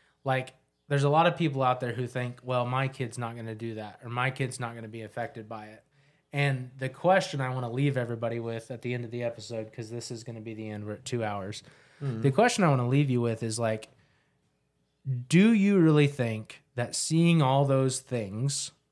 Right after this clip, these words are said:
Speaker 1: and, uh, experiencing all those things or doing drugs or drinking that early for kids, do you really think that that's not gonna have some sort of negative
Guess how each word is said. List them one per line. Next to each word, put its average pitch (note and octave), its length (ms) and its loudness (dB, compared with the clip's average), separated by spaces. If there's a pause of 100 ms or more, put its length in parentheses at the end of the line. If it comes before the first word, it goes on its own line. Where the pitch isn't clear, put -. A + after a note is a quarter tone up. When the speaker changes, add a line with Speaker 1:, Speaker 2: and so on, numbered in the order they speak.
(300)
Speaker 1:
and, A#2+ 140 -2
uh, A#2 60 -4 (500)
experiencing C#3 800 2
all A2 140 -6
those G#2+ 200 -8
things A2 440 -8
or G#2+ 120 -6
doing C3+ 540 4
drugs A2 380 -4
or A2 60 -4
drinking A#2 840 -2
that A#2+ 380 -2
early B2 680 0 (440)
for B2 180 -2
kids, A2 640 -4 (840)
do C3 80 -2
you B2+ 100 2
really D#3+ 220 6
think D#3+ 220 2
that C3 60 0
that's A#2+ 240 -4
not C3 300 2
gonna C3+ 160 2
have A#2 260 -2
some C#3+ 360 4
sort C3 320 2
of A2 160 -2
negative B2+ 840 2